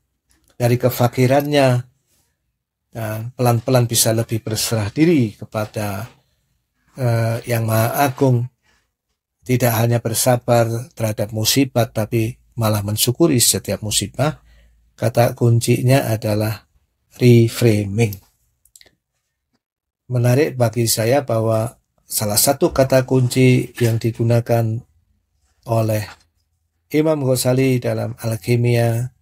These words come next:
Kebahagiaan itu ternyata sama dengan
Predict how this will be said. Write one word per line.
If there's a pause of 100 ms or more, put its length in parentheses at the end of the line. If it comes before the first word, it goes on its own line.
(180)
Kebahagiaan (320)
itu
ternyata (560)
sama
dengan